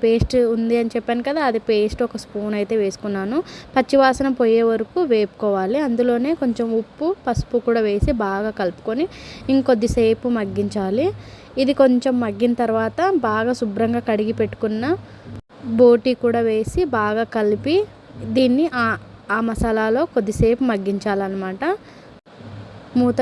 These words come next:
పెట్టి బాగా మగ్గితే అది ఆయిల్లో మగ్గుతుందండి. ఇలాగా వాటర్ కూడా ఎగిరిపోయే వరకు బాగా వేపుకోవాలి. ఇలా వేగిపోయిన తర్వాత ఇందులో మీకు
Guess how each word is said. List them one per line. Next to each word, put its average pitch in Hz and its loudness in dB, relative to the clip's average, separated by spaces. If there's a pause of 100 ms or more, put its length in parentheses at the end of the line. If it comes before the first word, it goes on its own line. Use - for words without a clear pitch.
(100)
పెట్టి 233 0 (160)
బాగా 220 2 (100)
మగ్గితే 208 -2 (120)
అది 233 4 (340)
ఆయిల్లో 220 2 (100)
మగ్గుతుందండి. 214 -2 (120)
ఇలాగా 208 0 (320)
వాటర్ 226 0
కూడా 214 0 (1300)
ఎగిరిపోయే 226 2
వరకు 214 -2 (340)
బాగా 220 0
వేపుకోవాలి. 202 0
ఇలా 254 0
వేగిపోయిన 214 2
తర్వాత 208 -2 (160)
ఇందులో 226 0 (960)
మీకు 277 2